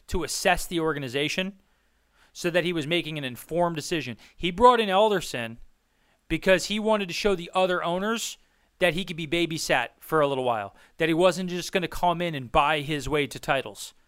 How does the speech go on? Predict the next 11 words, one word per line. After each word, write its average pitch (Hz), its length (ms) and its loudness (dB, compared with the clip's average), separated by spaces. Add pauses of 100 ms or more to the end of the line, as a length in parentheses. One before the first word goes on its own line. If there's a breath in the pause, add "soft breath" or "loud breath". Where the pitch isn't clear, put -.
(760)
He 170 140 -2
gave 185 260 4
everybody 185 460 4
a 165 80 4
one-year 160 480 0
gap. 120 340 -2 (160)
He's 139 220 -10
buying 131 380 2
titles 107 380 -8
moving 110 280 -10
forward. 98 300 -10